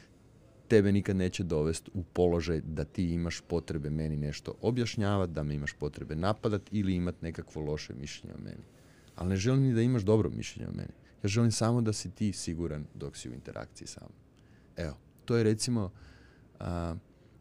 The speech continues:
nekakav alat kojim ja doživljavam svaki odnos.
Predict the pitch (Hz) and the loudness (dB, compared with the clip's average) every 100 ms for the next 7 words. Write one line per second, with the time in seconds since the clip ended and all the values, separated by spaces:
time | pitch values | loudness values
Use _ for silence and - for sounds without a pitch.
0 | - 107 107 110 107 90 92 107 95 - | 0 2 2 0 0 2 4 4 4 -2
1 | - - - - - - - - 101 98 | -20 -20 -20 -20 -20 -20 -6 2 4 6
2 | 101 95 87 87 85 82 76 73 73 73 | 4 2 0 0 0 0 0 -2 -6 -6
3 | - - - - - | -10 -12 -12 -12 -14